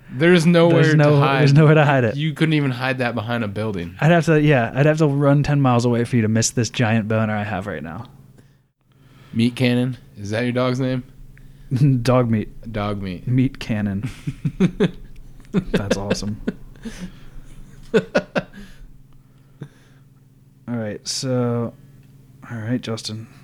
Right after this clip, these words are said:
Speaker 2: I don't know why J Pro's texting me. He's right there. He's sitting right. Why are you texting me, J Pro? You're sitting right there.
Speaker 1: Two thumbs down.
Speaker 2: Two thumbs down from J Pro. That's fucked up.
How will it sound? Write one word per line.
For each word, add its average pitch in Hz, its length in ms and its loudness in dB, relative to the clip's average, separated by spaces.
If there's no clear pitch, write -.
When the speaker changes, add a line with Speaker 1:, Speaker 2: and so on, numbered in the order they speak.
Speaker 2:
I 165 60 0
don't 240 100 4
know 247 60 6
why 220 140 6
J 151 180 4
Pro's 151 200 0
texting 139 300 -4
me. 110 80 -2
He's 104 140 -4
right 123 400 0
there. 117 220 -4
He's 110 140 -6
sitting 135 220 0
right. 117 180 2
Why 139 180 4
are 196 40 8
you 220 140 6
texting 175 380 0
me, 110 100 2
J 98 160 -4
Pro? 104 220 -4
You're 113 180 -2
sitting 160 440 4
right 135 260 4
there. 113 300 0
Speaker 1:
Two 123 160 -4
thumbs 113 320 -4
down. 104 360 -4
Speaker 2:
Two - 140 -6
thumbs 143 280 -2
down 135 240 2
from 131 160 -4
J 131 160 -2
Pro. 127 260 -4
That's 135 160 -4
fucked - 540 -10
up. 123 200 -6